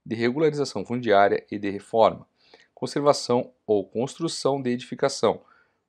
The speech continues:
por meio da qual o proprietário transfere ao poder público municipal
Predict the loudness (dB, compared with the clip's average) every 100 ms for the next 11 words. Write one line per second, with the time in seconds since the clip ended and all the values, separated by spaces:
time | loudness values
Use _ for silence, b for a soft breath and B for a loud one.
0 | _ 0 0 0 2 0 4 6 6 2
1 | _ -8 -6 -2 -2 2 4 4 2 -4
2 | -8 -2 0 0 -2 -2 -2 0 -4 -4
3 | -8 -8 -8 -8 2 4 4 0